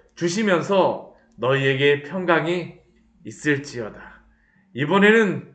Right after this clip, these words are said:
누-, 다시 한번 도마에게 나타나셔서 말씀하십니다. 너희에게 평강이 있을지어다. 사실 예수님께서 이 도마에게 나타나셔서, 어, 말씀하셔야 되는 게 무엇입니까?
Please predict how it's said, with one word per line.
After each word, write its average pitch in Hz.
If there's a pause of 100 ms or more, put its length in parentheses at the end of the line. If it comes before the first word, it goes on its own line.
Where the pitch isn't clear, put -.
(160)
누-, 160
다시 175
한번 180 (320)
도마에게 175
나타나셔서 139 (200)
말씀하십니다. 110 (280)
너희에게 131
평강이 151 (300)
있을지어다. 113 (880)
사실 202
예수님께서 175
이 175
도마에게 143
나타나셔서, 120 (560)
어, 160
말씀하셔야 175
되는 156
게 170
무엇입니까? 113